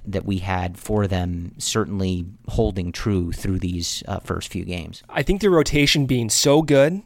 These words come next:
Speaker 2: and the bullpen being so bad kind of muted out what we saw this series from David Bote. I know he had one home run in, like, mop-up duty, if you will,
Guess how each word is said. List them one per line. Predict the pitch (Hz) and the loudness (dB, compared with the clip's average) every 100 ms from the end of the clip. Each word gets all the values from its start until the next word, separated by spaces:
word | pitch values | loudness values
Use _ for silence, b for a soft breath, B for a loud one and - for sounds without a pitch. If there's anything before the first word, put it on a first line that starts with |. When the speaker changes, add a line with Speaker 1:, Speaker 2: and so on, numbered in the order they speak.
| - | -4
Speaker 2:
and | 120 | -2
the | |
bullpen | 110 127 135 123 | 4 4 4 0
being | 117 117 | -4 -6
so | - 127 107 | -4 -4 -4
bad | 104 131 151 120 113 B B B B _ _ | 0 2 4 2 -2 B B B B _ _
kind | - 170 214 | 0 2 2
of | 214 | 2
muted | 156 147 175 190 165 | 2 4 4 6 4
out | 131 147 127 | 4 4 2
what | 123 120 113 | 2 0 0
we | 117 | -2
saw | - 117 107 110 - _ - | 0 2 2 0 -2 _ -4
this | 113 | -4
series | - 113 107 107 | -2 -4 -4 -4
from | - 104 101 104 285 _ - | -4 -4 -4 -8 -18 _ -14
David | - 98 120 | -10 -8 2
Bote. | 196 135 60 _ _ - | 2 2 -4 _ _ -4
I | |
know | 123 135 | 0 2
he | |
had | 131 | 2
one | 123 123 | 2 0
home | 120 127 120 | 2 0 2
run | 120 113 | 0 0
in, | 110 | -4
like, | 107 - | -8 -8
mop-up | 107 107 110 143 139 | -2 -2 0 0 0
duty, | 160 156 165 - | 2 2 2 -2
if | 160 165 | -2 0
you | |
will, | 165 170 185 | 2 2 0